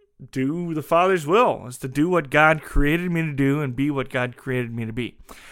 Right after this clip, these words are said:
And we're gonna look at that now, um, in the three persons of the Trinity. Um, so today we're gonna talk about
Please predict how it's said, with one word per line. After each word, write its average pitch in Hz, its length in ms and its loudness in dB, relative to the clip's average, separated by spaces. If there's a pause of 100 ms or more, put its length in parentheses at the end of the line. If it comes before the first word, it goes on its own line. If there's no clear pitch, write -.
(120)
And 156 100 -2
we're 180 80 4
gonna 185 140 6
look 226 160 6
at 196 140 4
that 165 220 6
now, 147 540 4 (100)
um, 135 560 -4 (120)
in 143 460 -6
the 143 160 2
three 165 260 -4
persons 165 360 -2
of 151 60 -2
the 147 80 0
Trinity. 147 480 0 (500)
Um, 135 280 2
so 143 440 2 (380)
today 156 420 4
we're 185 180 0
gonna 156 140 2
talk 151 300 2
about 131 440 0